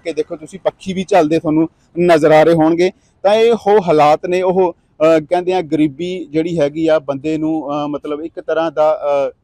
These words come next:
ਅ, ਗਰੀਬੀ ਦੇ ਵਿੱਚ ਰਹਿਣਾ ਬੰਦੇ ਨੂੰ ਬੜਾ ਮੁਸ਼ਕਲ ਹੋ ਜਾਂਦਾ ਹੈ। ਗਰੀਬੀ ਬੰਦੇ ਲਈ ਇੱਕ, ਅ,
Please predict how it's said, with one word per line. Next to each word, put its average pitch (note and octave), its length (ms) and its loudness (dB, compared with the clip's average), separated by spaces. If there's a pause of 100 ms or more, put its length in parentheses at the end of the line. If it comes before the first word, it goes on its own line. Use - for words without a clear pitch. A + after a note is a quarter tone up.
(400)
ਅ, D3+ 160 2
ਗਰੀਬੀ F3 440 -2
ਦੇ G3+ 100 6
ਵਿੱਚ F#3 240 -2
ਰਹਿਣਾ E3+ 380 -2
ਬੰਦੇ D#3+ 320 -2
ਨੂੰ D#3+ 120 -2
ਬੜਾ D3 180 0
ਮੁਸ਼ਕਲ D3+ 400 -4
ਹੋ C#3+ 120 -2
ਜਾਂਦਾ C#3 260 0
ਹੈ। D3+ 120 2
ਗਰੀਬੀ D#3+ 440 -8
ਬੰਦੇ D#3 320 -2
ਲਈ E3+ 160 0
ਇੱਕ, E3+ 340 0 (640)
ਅ, D#3 180 2